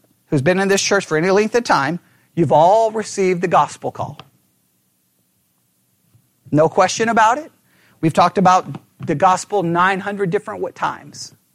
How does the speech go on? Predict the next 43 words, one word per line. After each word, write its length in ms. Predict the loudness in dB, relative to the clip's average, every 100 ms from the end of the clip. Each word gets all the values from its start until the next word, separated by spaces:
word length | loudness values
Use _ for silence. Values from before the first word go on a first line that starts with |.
| _
millions 500 | 2 4 4 0 -6
of 80 | -8
times, 420 | -10 -10 -18 -4
right? 280 | 2 2 0 -10 _ _ _ _
That's 180 | 0 4
probably 220 | 4 4
not 120 | 4
even 140 | 2
an 60 | 0
exaggeration. 640 | 0 2 2 0 -4 -2 -2
We've 140 | -2
talked 260 | 0 0 2
about 140 | 2
it 100 | 0
from 140 | -2
a 40 | -2
doctrinal 460 | 2 2 2 -6
perspective, 500 | -8 -14 -8 -8 -8
from 120 | -10 -8
a 40 |
theological 520 | -4 0 0 0 -6
perspective. 460 | -12 -10 -8 -8 -10 -20 -8
Everyone 340 | -2 0 0 0
here 160 | 0
has 100 | -2
received 360 | -2 -6 -6 -4
the 80 | -2
gospel 360 | -2 -2 -8
call. 280 | -4 -2 -2 -6 -14
The 80 | -4
one 180 | -2 -2
thing 140 | -2
I 120 | -2 -2
cannot 380 | -2 0 0
do 140 | -2 -4
for 140 | -4
you 360 | -4 -4 -6 -8 _ _ _ _ _ _ _ _ _ _ _ _ _ _ _
is 140 | -2
give 180 | 0 0
you 100 | 2
the 120 | 0
effectual 460 | 0 -2 -6 -8 -14
call. 260 | -14 -16